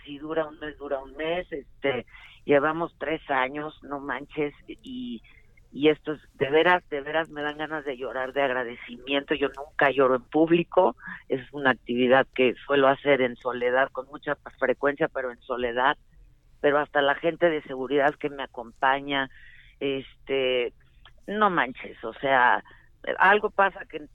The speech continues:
que, que nos hermana, es, es, eh, entramos en una especie, en una espiral de locura, ¿no? Este, que yo digo, estamos todos bien locos porque la Nancy, porque el Salvador, porque el Claudio, porque el otro, porque el José, porque,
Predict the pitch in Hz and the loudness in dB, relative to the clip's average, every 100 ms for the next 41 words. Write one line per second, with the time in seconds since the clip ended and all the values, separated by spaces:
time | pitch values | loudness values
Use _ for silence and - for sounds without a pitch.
0 | _ 147 131 - 135 139 - 135 139 151 | _ -16 -14 -12 -10 -10 -6 -6 -4 2
1 | 160 170 170 165 151 - 156 - _ - | 2 2 2 0 -4 -8 -10 -10 _ -20
2 | - - - 143 135 160 139 151 147 156 | -20 -10 -4 -2 -2 -4 -2 0 0 -2
3 | 151 143 143 143 143 143 - 147 - 147 | -8 -10 -10 -8 -8 -6 -4 -4 -4 -6
4 | 143 147 143 - 147 135 139 143 139 131 | -6 -6 -6 -6 -2 0 0 0 -2 -4
5 | 123 - 143 143 139 139 - 131 135 185 | -6 -6 0 4 4 2 -2 -14 -8 -8
6 | 202 151 127 - - 120 - 151 143 - | -6 -8 -10 -10 -4 -4 -4 -18 -20 -20
7 | - 139 147 151 151 - 147 151 - 151 | -10 0 0 2 0 0 -2 -2 -4 -4
8 | 143 143 143 147 143 143 143 131 131 123 | -4 0 0 0 0 0 -4 -6 -6 -4
9 | 127 127 120 127 131 127 139 - 120 123 | -2 0 0 -2 -6 -8 -12 -12 -8 -8
10 | 117 120 113 113 113 113 117 - - - | -4 -2 0 2 2 2 0 -4 -8 -2
11 | 110 107 - 123 110 110 117 - 113 - | -2 0 2 4 2 -2 -8 -8 -12 -6
12 | 110 113 113 120 120 - 123 - 113 - | -4 -2 -4 -6 -8 -6 -6 -2 -2 -2
13 | - 113 - - 123 117 - 123 - | -6 -6 -4 2 4 4 -2 -8 -4